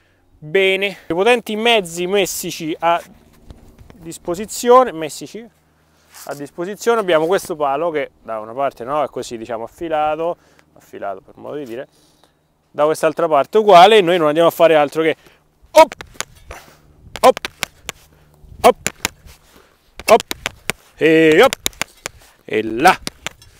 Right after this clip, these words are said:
e giù. Eh, così per tutti e quattro i pali. Sì, uno, due, uno, due, op,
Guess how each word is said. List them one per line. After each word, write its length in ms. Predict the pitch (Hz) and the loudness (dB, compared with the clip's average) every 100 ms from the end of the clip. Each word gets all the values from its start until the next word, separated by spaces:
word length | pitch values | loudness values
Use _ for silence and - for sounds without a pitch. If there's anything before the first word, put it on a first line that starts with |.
| _ _ | _ _
e 220 | - 98 104 110 | -6 -6 -6 -10
giù. 160 | 127 233 - - - - - - _ - - _ _ _ _ _ _ _ _ _ - | 4 4 4 -8 -12 -16 -12 -14 _ -14 -14 _ _ _ _ _ _ _ _ _ -6
Eh, 360 | 233 - - - _ _ - _ _ - - | -4 -4 -10 -20 _ _ -20 _ _ -20 -6
così 320 | 233 - 202 208 - - - - - - _ _ - _ _ _ - | -4 -4 -8 -10 -16 -16 -16 -18 -20 -20 _ _ -20 _ _ _ -16
per 160 | 196 180 | -14 -12
tutti 240 | 160 - | -12 -10
e 40 | |
quattro 320 | 147 143 - 139 | -6 -6 -6 -10
i 40 | |
pali. 240 | 90 76 _ - - - _ - - - - - - | -12 -16 _ -20 -20 -20 _ -20 -20 -18 -16 -16 -18
Sì, 500 | _ - - 170 196 - _ _ - - _ _ _ _ | _ -18 -6 -2 -2 -4 _ _ -20 -20 _ _ _ _
uno, 520 | - 139 185 208 214 - _ _ _ | -16 -10 -6 -2 -4 -6 _ _ _
due, 480 | 180 185 139 101 - _ _ _ - | -8 -6 -6 -8 -12 _ _ _ -12
uno, 520 | 175 214 208 208 214 _ _ | -10 -8 -4 -6 -6 _ _
due, 520 | 165 180 165 120 101 _ _ - | -10 -6 -6 -8 -12 _ _ -8
op, 160 | 170 | -4